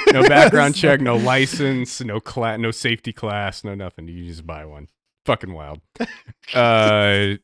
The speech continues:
Speaker 1: that's not a commentary about anything else in our society. Just, just talking about chainsaws.
Speaker 2: Yeah.
Speaker 1: Um,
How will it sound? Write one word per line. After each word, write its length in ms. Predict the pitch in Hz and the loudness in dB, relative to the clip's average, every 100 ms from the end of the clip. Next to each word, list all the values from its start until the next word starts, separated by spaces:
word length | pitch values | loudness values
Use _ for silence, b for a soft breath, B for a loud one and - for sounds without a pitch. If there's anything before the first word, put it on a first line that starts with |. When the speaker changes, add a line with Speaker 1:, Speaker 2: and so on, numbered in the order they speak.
| _ | _
Speaker 1:
that's 220 | 131 139 | 0 2
not 160 | 139 139 | 4 4
a 20 | |
commentary 460 | 127 117 113 110 98 | 4 -2 -2 -2 -4
about 200 | 90 85 _ - | -6 -12 _ -8
anything 300 | 101 - 92 | -6 -6 -8
else 180 | 82 85 | -10 -10
in 60 | |
our 60 | 85 | -12
society. 420 | - 87 80 85 | -12 -14 -12 -14
Just, 200 | 92 - | -14 -10
just 200 | 127 117 | -8 -6
talking 180 | 117 98 | -6 -8
about 160 | 87 80 | -10 -14
chainsaws. 480 | 92 85 85 87 _ _ | -14 -14 -12 -14 _ _
Speaker 2:
Yeah. 140 | 135 113 - | -18 -18 -6
Speaker 1:
Um, 400 | 120 107 98 85 | -2 -2 -2 -6